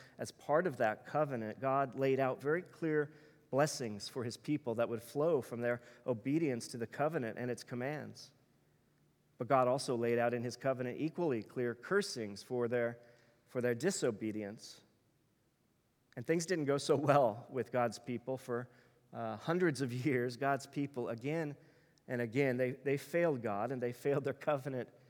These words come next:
with God. For hundreds of years, God warned his people through his prophets to turn back to him, to quit trusting in themselves, to quit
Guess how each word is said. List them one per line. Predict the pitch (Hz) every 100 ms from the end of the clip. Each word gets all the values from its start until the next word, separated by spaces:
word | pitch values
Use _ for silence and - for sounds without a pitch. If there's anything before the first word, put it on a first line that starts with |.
| - _ -
with | 151 151
God. | 120 101 90 92 - _ _ _ _ _ _ _ _
For | 131
hundreds | 131 143 127
of | 127
years, | 131 117
God | 135 123
warned | 117 123 135 143
his | 135 127
people | - 135 - 117
through | - 139
his | 139
prophets | - - 123 113 113 -
to | 117
turn | - 131
back | 127 131 143
to | 131
him, | 113 110 135 _ _ _ _ _ _ _ _
to | -
quit | - 147
trusting | - 143 139 - 135
in | 127
themselves, | 120 - 123 113 127
to | 127
quit | - 143